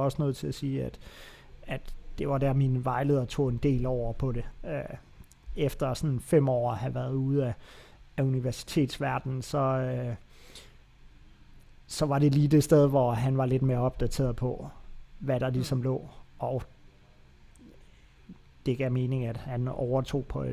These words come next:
Speaker 1: på et par af, af afsnittene i artiklen. Så,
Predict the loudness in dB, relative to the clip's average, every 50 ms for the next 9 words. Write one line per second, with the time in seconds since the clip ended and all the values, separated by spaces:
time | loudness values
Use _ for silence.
0 | -6 -8 -10 -10 -6 -4 -4 -4 -4 -6 -6 -6 -6 -8 -8 -8 -8 -10 -12 -14
1 | -16 -18 -18 -18 -18 -18 -18 -14 -10 -8 -6 -4 -2 -2 -4 -4 -4 -4 -6 -6
2 | -6 -6 -6 -6 -8 -8 -10 -10 -10 -12 -12 -12 -12 -12 -12 -12 -12 -10 -10 -8
3 | -8